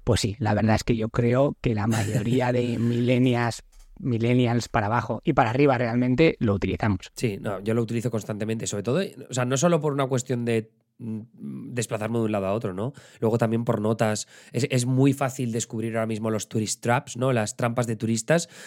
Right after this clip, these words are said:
Speaker 2: que hay, sobre todo en las, en los centros neurálgicos de las ciudades que te intentan sacar los
Speaker 1: Hmm.
Speaker 2: cuartos con comida basura. Bueno, comida que supuestamente es local, ¿no? Pero que, que es algo hecho como muy a prisa y corriendo. Pero,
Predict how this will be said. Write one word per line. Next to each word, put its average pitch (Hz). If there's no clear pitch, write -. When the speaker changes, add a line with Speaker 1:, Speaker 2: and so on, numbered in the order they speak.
Speaker 2:
que 131
hay, 117
sobre 117
todo 117
en 113
las, 110
en 107
los 104
centros 120
neurálgicos 113
de 107
las 104
ciudades 110
que 113
te 113
intentan 110
sacar 110
los 110
Speaker 1:
Hmm. -
Speaker 2:
cuartos 117
con 120
comida 117
basura. 117
Bueno, 139
comida 127
que 123
supuestamente 120
es 110
local, 117
¿no? 123
Pero 117
que, 104
que 104
es 92
algo 104
hecho 98
como 98
muy 95
a 131
prisa 131
y 123
corriendo. 107
Pero, 147